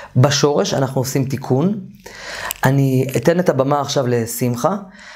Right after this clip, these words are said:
אני רק אומר שהתיקון יש לו הרבה רבדים, אנחנו נלמד את כל הרבדים, אנחנו הולכים ללמוד קורס אן אל פי עמוק מאוד מאוד מאוד,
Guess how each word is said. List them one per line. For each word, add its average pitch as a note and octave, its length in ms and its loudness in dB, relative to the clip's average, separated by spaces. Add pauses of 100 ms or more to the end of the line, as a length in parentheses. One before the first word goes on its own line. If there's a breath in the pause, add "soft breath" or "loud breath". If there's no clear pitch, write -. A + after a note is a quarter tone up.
(160 loud breath)
אני B2+ 140 4
רק D#3 160 0
אומר D#3+ 200 2
שהתיקון C#3+ 480 0
יש C#3 140 -2
לו B2+ 100 2
הרבה A2+ 460 0
רבדים, F3+ 480 2
אנחנו B2+ 280 -2
נלמד B2 360 2
את B2+ 100 -2
כל C3+ 220 0
הרבדים, A#2+ 560 0 (260 loud breath)
אנחנו B2+ 220 0
הולכים D3+ 160 0
ללמוד D3 280 0
קורס C#3+ 360 -2
אן C#3+ 100 2
אל B2+ 140 0
פי D3+ 320 -4
עמוק C3+ 540 4
מאוד C#3+ 440 2
מאוד E3 280 2
מאוד, E3+ 360 0